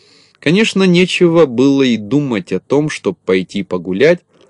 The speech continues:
и от этого на Незнайку напало уныние. Известно, что погода по-разному действовала на жителей цветочного города. Знайка, например, говорил, что ему все равно, снег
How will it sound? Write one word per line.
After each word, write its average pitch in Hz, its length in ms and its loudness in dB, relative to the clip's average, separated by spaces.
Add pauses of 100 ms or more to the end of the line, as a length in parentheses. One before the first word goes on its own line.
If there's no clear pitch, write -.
(300)
и 123 100 2
от 160 120 4
этого 214 260 4
на 180 100 2
Незнайку 135 640 -2
напало 107 500 -2
уныние. 92 640 -6 (1300)
Известно, 107 640 -2
что - 240 -8
погода 165 580 -2
по-разному 127 760 -2
действовала 98 880 -6
на 98 200 -6
жителей 95 440 -6
цветочного 95 720 -6
города. 90 380 -6 (800)
Знайка, 180 400 -2
например, 107 420 -2
говорил, 113 520 0
что - 200 -6
ему 98 180 -4
все - 300 2
равно, 147 320 0
снег 131 480 -4